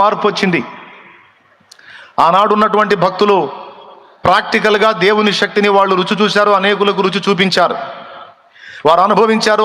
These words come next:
అనేకుల అనుభవాల్లోకి తీసుకొచ్చారు. ఈరోజు సంఘము ఆ అనుభవాలను కోల్పోయింది. ఒరిజినల్గా దేవుని కార్యాలను రుచి చూడటం మానేసింది. ఈరోజు సంఘం కూడా గారడీ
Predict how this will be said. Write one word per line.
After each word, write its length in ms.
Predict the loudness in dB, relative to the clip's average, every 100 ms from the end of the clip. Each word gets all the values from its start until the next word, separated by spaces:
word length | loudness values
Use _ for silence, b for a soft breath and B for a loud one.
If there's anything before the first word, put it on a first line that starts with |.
| 2
అనేకుల 300 | 0 0 2
అనుభవాల్లోకి 560 | 2 2 2 2 0 0 -2
తీసుకొచ్చారు. 540 | -2 -2 0 0 -2 -8 -18 -20 -20 -20 -20 b b b b _ _ _
ఈరోజు 440 | 0 2 2 2 0 -2 -8 -20 -20 -20 -20 -20 _ _ -12 -4
సంఘము 400 | -2 0 2 2 0 -4 -14 -20 -20 -20 -20 _ 0
ఆ 40 | 2 2
అనుభవాలను 640 | 2 2 2 2 2 -2 0
కోల్పోయింది. 640 | 0 0 0 0 0 -2 -6 -16 -20 -20 B B B _ 0
ఒరిజినల్గా 480 | 2 2 2 2 0 2
దేవుని 280 | 0 2 0 0
కార్యాలను 500 | 2 2 2 2 2 0
రుచి 160 | 0
చూడటం 280 | -2 0 0 2
మానేసింది. 560 | 2 0 -2 0 0 -2 -6 -16 B B B -2
ఈరోజు 280 | 2 2 2 0
సంఘం 220 | 0 0 2
కూడా 180 | 2 2 2
గారడీ 320 | 2 2 0